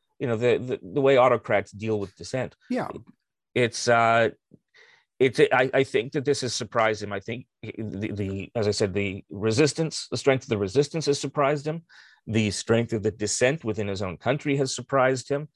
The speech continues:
Speaker 1: And he's at a position now where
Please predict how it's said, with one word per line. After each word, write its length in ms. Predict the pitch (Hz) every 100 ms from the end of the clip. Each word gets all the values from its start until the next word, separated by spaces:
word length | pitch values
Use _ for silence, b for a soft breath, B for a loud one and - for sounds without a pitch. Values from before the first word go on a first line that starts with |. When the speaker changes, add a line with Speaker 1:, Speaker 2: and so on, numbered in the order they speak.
| b b b -
Speaker 1:
And 320 | 127 123 117 _ _ _
he's 280 | - 135 127
at 120 | 151
a 60 | 170
position 560 | - 110 139 - 104 104
now 200 | 139 131
where 360 | 104 101 101